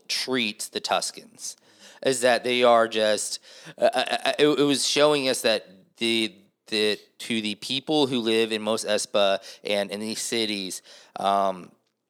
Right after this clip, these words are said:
and even, you know, in some of the smaller villages, the Tuskens are not s-, on the same level. They are animals to everyone else. They are an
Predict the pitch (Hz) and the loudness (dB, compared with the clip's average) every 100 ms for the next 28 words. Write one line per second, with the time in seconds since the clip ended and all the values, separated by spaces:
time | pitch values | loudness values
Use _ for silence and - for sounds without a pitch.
0 | _ - 135 135 135 127 117 120 113 110 | _ -6 -2 0 0 0 -2 0 2 0
1 | 123 110 98 113 110 107 104 104 95 90 | -2 -4 -2 2 4 4 2 0 -2 -4
2 | - 95 135 143 - 123 117 - 107 98 | -4 -2 0 0 0 -6 -4 0 2 4
3 | 95 92 87 - - _ 98 101 101 104 | 4 2 -2 -10 -20 _ -12 -8 -2 2
4 | 120 120 120 - - _ _ _ _ - | 4 4 2 -2 -20 _ _ _ _ -10
5 | - - - 117 - 120 110 107 - 104 | -6 -6 -10 -6 2 4 4 -2 0 -2
6 | 95 92 82 80 117 123 123 110 110 - | -2 -2 -2 -2 0 4 6 6 4 -2
7 | - _ _ - 127 123 101 87 85 - | -20 _ _ -4 -2 0 -2 -4 -4 -4
8 | - 107 107 98 90 78 76 - - 107 | 0 2 2 0 -2 -4 -6 -4 0 4
9 | 104 101 | 4 2